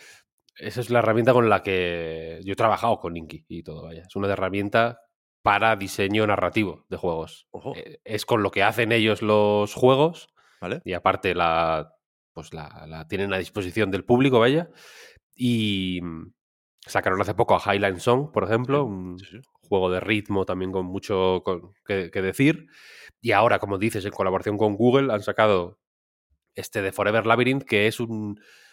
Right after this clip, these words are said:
Speaker 1: juego para navegador. Se juega en, en un navegador web.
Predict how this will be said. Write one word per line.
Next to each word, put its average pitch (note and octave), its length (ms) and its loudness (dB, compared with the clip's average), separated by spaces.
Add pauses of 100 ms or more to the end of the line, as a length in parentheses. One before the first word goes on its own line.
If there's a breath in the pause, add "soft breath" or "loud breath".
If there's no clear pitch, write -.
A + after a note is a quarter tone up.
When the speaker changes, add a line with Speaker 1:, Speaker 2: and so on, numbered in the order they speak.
Speaker 1:
juego G#2 880 2 (460)
para C#3 200 4
navegador. G#2+ 760 2
Se - 140 -8
juega G2 300 0
en, F#2 280 -4
en - 600 -14
un F#2+ 220 -10
navegador F#2+ 800 2
web. B2 400 2